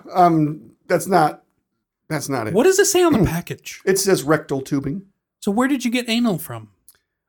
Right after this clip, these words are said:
Speaker 1: I just thought of buttholes and I thought anal.
Speaker 2: I mean, it is the right area.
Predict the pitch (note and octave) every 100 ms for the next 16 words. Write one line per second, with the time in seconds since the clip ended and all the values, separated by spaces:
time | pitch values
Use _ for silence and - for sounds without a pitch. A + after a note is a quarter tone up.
0 | _ E3 F3 E3 - E3+ D3+ B2+ E3 -
1 | D#3+ C#3+ C#3 C3+ C3+ D3+ C#3+ - C#3+ C3+
2 | B2+ A#2 - _ _ - - - F3+ G3
3 | F#3+ C4+ - D3 C#3 B2 E3+ D#3+ B2